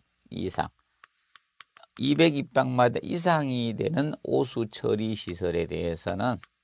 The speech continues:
자, 육 개월마다 일 회 이상을 해주시면 됩니다. 그러면 오수 처리 시설이라는 것은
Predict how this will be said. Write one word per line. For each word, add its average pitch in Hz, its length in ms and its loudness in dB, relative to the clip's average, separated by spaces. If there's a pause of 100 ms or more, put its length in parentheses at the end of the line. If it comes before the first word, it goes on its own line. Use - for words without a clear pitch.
(960)
자, 82 280 0
육 107 200 -2
개월마다 120 720 6 (100)
일 101 160 -2
회 - 20 4 (100)
이상을 104 440 -2
해주시면 87 680 -6
됩니다. 80 500 -6
그러면 123 300 2 (640)
오수 180 420 8
처리 185 540 2
시설이라는 104 840 2
것은 85 500 0